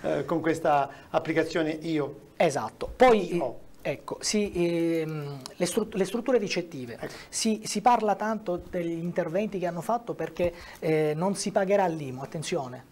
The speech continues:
Speaker 2: il novanta per cento l'IMU è arrivata e la dovremo pagare.
Speaker 1: Quindi si deve pagare.
Speaker 2: L'imu non la pagheranno soltanto
Speaker 1: Chi?
Speaker 2: le società che hanno intestate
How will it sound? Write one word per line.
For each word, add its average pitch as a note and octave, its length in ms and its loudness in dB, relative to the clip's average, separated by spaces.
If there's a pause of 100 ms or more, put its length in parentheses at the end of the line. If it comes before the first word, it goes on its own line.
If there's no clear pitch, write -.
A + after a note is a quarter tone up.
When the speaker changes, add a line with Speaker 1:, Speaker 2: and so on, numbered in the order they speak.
(560)
Speaker 2:
il F3 140 2
novanta A3 340 6
per F3+ 160 4
cento B2+ 540 -4 (160)
l'IMU C#3+ 460 -4 (280)
è - 100 -6
arrivata C3+ 580 -2 (380)
e - 100 0
la D#3+ 80 2
dovremo D#3+ 300 2
pagare. B2+ 540 -4 (100)
Speaker 1:
Quindi D#3+ 300 -2
si - 200 -12
deve E3 280 0
pagare. D3 560 -2 (140)
Speaker 2:
L'imu G#3+ 280 4
non D#3+ 140 0
la D3+ 100 0
pagheranno D#3+ 540 -2
soltanto E3 800 -6 (340)
Speaker 1:
Chi? D#3 160 -10 (140)
Speaker 2:
le F3+ 260 2
società F3+ 600 0 (160)
che E3+ 120 -2
hanno D3 240 -2
intestate C3+ 960 -6